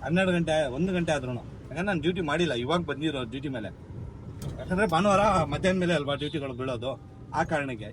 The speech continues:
ಇವಾಗ ನೋಡಿದ್ರೆ ಫಸ್ಟ್ ಡ್ಯೂಟಿನೇ ಕ್ಯಾನ್ಸಲ್. ಇವಾಗ ನೋಡೋಣ ಯಾವ್ದಾದ್ರು ಸಿಗುತ್ತಾ ಬೇರೆದು ಅಂತ. ಡ್ಯೂಟಿ ಅಂಕರು ಬೀಳ್ತಾ ಇಲ್ಲ, ಅದಕ್ಕೆ ಗಾಡಿನ ಚಾರ್ಜ್ ಆಗ್ತಾ ಇದ್ದೀನಿ. ಹದಿನೈದು ನಿಮಿಷದಲ್ಲಿ ಚಾರ್ಜ್ ಮಾಡ್ಕೊಂಡು ನೋಡೋಣ, ಡ್ಯೂಟಿ ಬಿದ್ರೆ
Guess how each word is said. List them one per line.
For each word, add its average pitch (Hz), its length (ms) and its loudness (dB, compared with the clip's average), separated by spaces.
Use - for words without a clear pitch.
ಇವಾಗ 151 200 0
ನೋಡಿದ್ರೆ 165 260 0
ಫಸ್ಟ್ 147 220 -4
ಡ್ಯೂಟಿನೇ 156 340 -2
ಕ್ಯಾನ್ಸಲ್. 143 340 -4
ಇವಾಗ 143 120 -4
ನೋಡೋಣ 180 260 6
ಯಾವ್ದಾದ್ರು 147 440 -2
ಸಿಗುತ್ತಾ 151 260 0
ಬೇರೆದು 135 300 0
ಅಂತ. 117 120 -4
ಡ್ಯೂಟಿ 180 260 6
ಅಂಕರು 185 220 4
ಬೀಳ್ತಾ 175 280 6
ಇಲ್ಲ, 143 120 8
ಅದಕ್ಕೆ 151 340 2
ಗಾಡಿನ 160 280 2
ಚಾರ್ಜ್ 160 260 4
ಆಗ್ತಾ 151 240 0
ಇದ್ದೀನಿ. 135 240 2
ಹದಿನೈದು 135 340 2
ನಿಮಿಷದಲ್ಲಿ 139 360 0
ಚಾರ್ಜ್ 147 180 4
ಮಾಡ್ಕೊಂಡು 139 340 0
ನೋಡೋಣ, 220 340 0
ಡ್ಯೂಟಿ 202 300 -6
ಬಿದ್ರೆ 180 240 -4